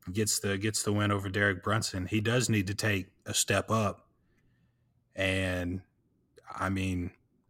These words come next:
you know, I, I feel like a step up from Derek Brunson means Robert Whitaker. 'Cause Robert Whitaker is that guy. I think,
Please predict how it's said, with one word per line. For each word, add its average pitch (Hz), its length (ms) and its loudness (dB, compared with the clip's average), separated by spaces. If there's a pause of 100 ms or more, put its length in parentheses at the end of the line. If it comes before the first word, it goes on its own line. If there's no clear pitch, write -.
(800)
you 104 140 0
know, 92 220 0
I, 110 80 0
I 95 200 2
feel 131 160 2
like 120 180 4
a 104 60 -2
step - 340 2
up 107 160 2
from 104 180 -2
Derek 98 300 2
Brunson 95 400 -2
means 95 540 0 (160)
Robert 90 380 0
Whitaker. 92 420 -4 (1800)
'Cause 101 180 -2
Robert 131 280 10
Whitaker 117 360 4
is 101 180 0
that 90 200 -2
guy. 92 320 0
I 117 40 0
think, - 440 0